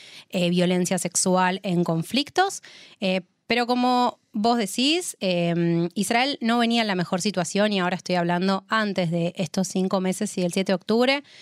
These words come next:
Nos encontramos nosotros en distintas, em, entrevistas que hicimos acá sobre cuál era el estatus de la mujer y de las mujeres en Israel. Em,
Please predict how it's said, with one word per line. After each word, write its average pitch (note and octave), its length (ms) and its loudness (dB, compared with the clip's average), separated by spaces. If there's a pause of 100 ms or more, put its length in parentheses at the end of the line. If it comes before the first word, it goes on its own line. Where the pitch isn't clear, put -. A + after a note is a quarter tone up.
(240)
Nos F#3 160 -2
encontramos G3+ 640 0
nosotros G3 640 0
en F3 140 2
distintas, F3+ 680 0
em, E3+ 540 0
entrevistas G3 640 0
que F#3 120 -4
hicimos G3+ 340 -2
acá C#4 320 -2 (260)
sobre G3+ 260 0
cuál B3 180 0
era C4 100 0
el A#3 80 -2
estatus G#3+ 680 -4
de F#3 140 0
la F3 120 2
mujer A#3 520 0
y F#3 60 0
de F3 80 2
las E3 140 -4
mujeres F3+ 580 -2
en F3+ 160 0
Israel. A3 580 0 (480)
Em, F3 1000 2